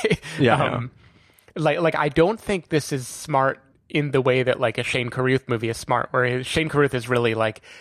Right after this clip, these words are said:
Speaker 2: "I'm just gonna make the thing, and if you don't get it, that's fine," you know?
Speaker 1: Yeah.
Speaker 2: And, and I think he is willing to alienate people in a way that Nolan doesn't. And occasionally this movie,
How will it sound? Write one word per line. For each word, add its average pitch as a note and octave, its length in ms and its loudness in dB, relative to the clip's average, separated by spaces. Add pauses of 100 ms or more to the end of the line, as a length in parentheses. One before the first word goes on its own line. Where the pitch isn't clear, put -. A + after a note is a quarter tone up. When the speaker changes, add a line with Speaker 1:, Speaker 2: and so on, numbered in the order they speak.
(400)
Speaker 2:
"I'm D3+ 120 0
just D3+ 120 0
gonna C#3+ 140 0
make B2+ 380 -4
the B2+ 100 0
thing, A#2 440 -4 (420)
and B2 280 0
if B2 140 -2
you C#3 120 0
don't C#3+ 300 0
get B2 200 0
it, A2+ 180 -2
that's B2 180 -2
fine," - 420 -6 (200)
you B2+ 160 -2
know? A#2 240 2
Speaker 1:
Yeah. A#2+ 60 -8 (200)
Speaker 2:
And, C3+ 240 0
and D3 140 0
I B2+ 80 0
think E3 180 0
he E3 260 0
is C#3+ 140 2
willing C3+ 220 2
to A#2+ 120 -2
alienate A#2+ 360 2
people B2 220 -2
in A#2 40 0
a A#2 40 0
way A#2+ 100 4
that A#2 160 -2
Nolan A#2 420 0
doesn't. A#2 420 -4 (300)
And D3+ 140 2
occasionally D3+ 800 2
this B2+ 320 -2
movie, A2+ 580 -4